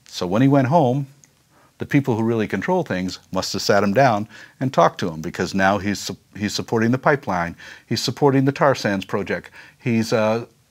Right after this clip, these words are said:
saying that the fires that they had in Alberta are not connected with climate change. So he's becoming like everybody else.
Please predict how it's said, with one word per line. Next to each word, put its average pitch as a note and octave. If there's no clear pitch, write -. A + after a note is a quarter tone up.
saying B2+
that A#2
the A2
fires C3
that A2
they A2+
had A2
in G#2
Alberta A2
are G#3
not F#3+
connected F#2+
with E2
climate F2
change. E2
So D3
he's D#3
becoming B2+
like G2+
everybody F2
else. B2